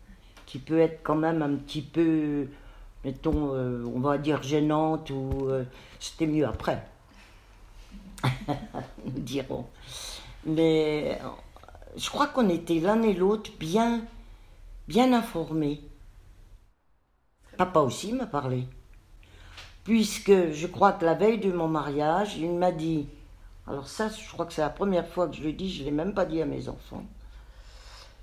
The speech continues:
Je crois qu'il m'a dit, « Tu sais, il faut être très habile pour, euh, ne pas avoir d'enfant, le mari doit se retirer. »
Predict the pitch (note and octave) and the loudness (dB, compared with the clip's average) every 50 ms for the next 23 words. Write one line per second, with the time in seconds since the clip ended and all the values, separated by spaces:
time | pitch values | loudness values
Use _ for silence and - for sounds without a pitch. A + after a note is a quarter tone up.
0 | - - - - - D#3 C#3+ - G#3+ G#3+ G#3+ - - E3+ E3+ D#3+ D3+ D#3 D3+ C3 | -20 -20 -20 -12 -12 -10 -6 -4 -4 -4 -4 -6 -6 -4 -2 0 0 0 -2 -4
1 | C3+ F3 G3+ G#3 G3+ - - F3 F#3 F3+ - - - G#3+ A#3 B3 A#3+ - - - | -4 -4 -4 -4 -6 -8 -6 -6 -6 -6 -4 0 2 2 2 2 -4 -8 -16 -20
2 | - - - - - - - - - G#3+ G3 - - G3 G#3 G#3 G3 G3 - - | -20 -20 -20 -20 -20 -20 -20 -8 -4 -4 -4 -2 4 6 6 6 6 2 -2 2
3 | - A#3+ A#3 G3 G#3+ A3 F#3 F3+ G3+ A3 A3+ A#3+ B3 B3 B3 - - - - - | 6 6 6 8 6 6 6 4 0 2 4 4 4 4 2 -4 -14 -20 -20 -20
4 | - - - - - - - - _ - - - - - - - - - - - | -20 -20 -20 -20 -20 -20 -20 -20 _ -20 -20 -20 -20 -20 -20 -20 -20 -20 -4 2
5 | G#3+ A3 G#3 G3+ G3+ - D#3+ E3 D#3 C#3 B2 - - - - - - - - - | 4 6 6 6 4 4 2 2 2 2 -2 -8 -14 -20 -20 -20 -20 -20 -20 -20
6 | - - - - - - - F#3+ F3 E3+ E3 - G3+ G#3 F#3+ G3+ D#3+ F#3 F3 D#3 | -20 -20 -20 -20 -20 -18 -6 -4 -2 -2 2 4 4 4 4 4 2 2 0 2
7 | E3 F3 D#3+ D#3 - - F3+ F3 F#3 F#3+ G#3+ G#3+ - - - - - - E3 F3 | 0 0 0 -2 -4 0 2 2 2 2 -2 -6 -12 -18 -20 -20 -10 -4 0 0
8 | F3+ F3+ F3 F3 E3+ D#3+ D#3 E3 F3+ F3+ F3 - - - - - D3+ D#3 D#3+ E3+ | 2 2 2 2 0 0 0 -2 -6 -6 -6 -10 -14 -16 -10 -6 -2 2 2 2
9 | E3 E3+ E3+ - - - - - D#3+ D#3 D#3 D3 B2 - - A2+ - - - | 2 2 -4 -10 -16 -18 -6 -6 -4 -4 -2 0 0 0 -2 -2 -12 -14 -18